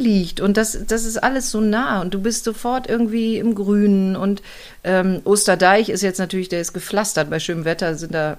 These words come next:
sind da alle, aber einmal rüber über die Weser und dann kleine Weser, da sind immer irgendwelche Nischen. Das ist, finde ich, auch sehr schön.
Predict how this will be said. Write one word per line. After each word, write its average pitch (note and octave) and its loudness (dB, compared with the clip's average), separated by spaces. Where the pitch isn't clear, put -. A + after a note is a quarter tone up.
sind E3+ -8
da F3 0
alle, G3 4
aber E3+ 2
einmal A3+ 4
rüber F#3 0
über E3+ -2
die E3 -8
Weser F#3+ 0
und E3+ -4
dann F3+ -4
kleine G#3+ 0
Weser, G3+ 2
da G#3 -2
sind G3+ -4
immer B3 2
irgendwelche G#3 0
Nischen. G3 0
Das G3 -6
ist, - -12
finde E3+ -8
ich, D#3+ -8
auch C#3 -8
sehr D#3 -6
schön. C#3+ -6